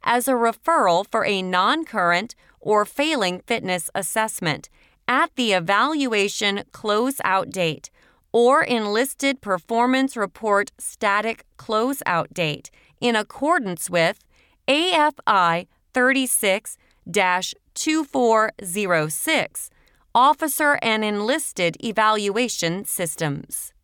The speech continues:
Any failures will be annotated in Air Force Fitness Management System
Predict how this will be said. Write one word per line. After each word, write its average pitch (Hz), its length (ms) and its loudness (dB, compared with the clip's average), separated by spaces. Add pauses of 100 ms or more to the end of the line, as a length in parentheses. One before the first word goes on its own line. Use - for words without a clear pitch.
(1000)
Any 311 320 2
failures 214 640 2
will 233 160 2
be 220 320 -2
annotated 202 920 0
in 214 280 -4
Air 294 260 2
Force 262 400 0
Fitness 220 520 -2
Management 208 760 -2
System 175 600 -4